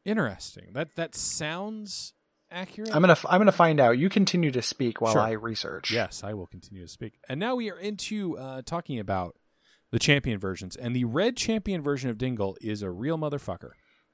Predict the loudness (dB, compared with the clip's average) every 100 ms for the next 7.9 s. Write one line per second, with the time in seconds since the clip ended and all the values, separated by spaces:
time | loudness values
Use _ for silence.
0 | 0 6 6 6 4 2 2 0 0 2
1 | 4 4 6 6 8 8 6 4 -4 -4
2 | -6 -2 0 -2 -6 -8 -6 -6 -6 -10
3 | -10 -10 -2 4 8 8 8 6 6 0
4 | 0 2 6 10 10 8 4 2 -2 -2
5 | -4 -2 0 0 -2 -8 -16 -16 -16 -18
6 | -4 0 2 0 -6 _ _ _ _ _
7 | _ 0 0 0 -6 -10 _ -6